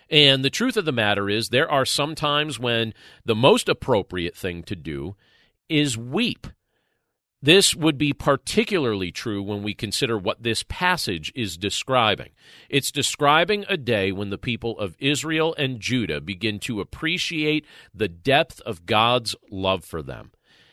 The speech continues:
And they grieve tears of repentance and godly sorrow as they begin taking steps toward God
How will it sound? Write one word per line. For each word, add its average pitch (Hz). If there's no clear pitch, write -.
And 90
they 92
grieve 101
tears 156
of 107
repentance 156
and 90
godly 120
sorrow 76
as 107
they 104
begin 95
taking 127
steps -
toward 139
God 69